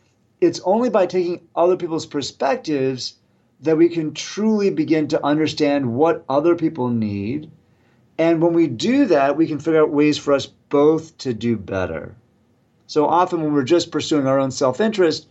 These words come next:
we're ignoring other people,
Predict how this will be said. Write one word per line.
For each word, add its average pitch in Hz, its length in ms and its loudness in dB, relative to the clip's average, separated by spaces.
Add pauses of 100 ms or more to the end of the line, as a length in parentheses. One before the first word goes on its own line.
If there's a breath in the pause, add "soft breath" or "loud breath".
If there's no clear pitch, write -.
(580 soft breath)
we're 156 320 4
ignoring 143 600 2
other 131 220 0
people, 160 600 -2